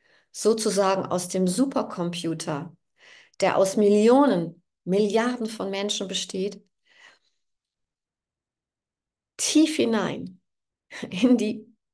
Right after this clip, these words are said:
alte Festplatte ganz viel positive Energie hineinlenkt. Und diese Energie wird sich verbreiten,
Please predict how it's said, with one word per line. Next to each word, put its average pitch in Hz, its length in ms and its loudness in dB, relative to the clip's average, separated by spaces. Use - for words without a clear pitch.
alte 233 360 4
Festplatte - 840 -6
ganz 208 260 0
viel 214 220 -4
positive 190 760 -2
Energie 175 460 -4
hineinlenkt. 170 760 -8
Und 208 220 -2
diese 247 240 6
Energie 214 500 2
wird 208 220 -4
sich - 200 -6
verbreiten, 185 880 -2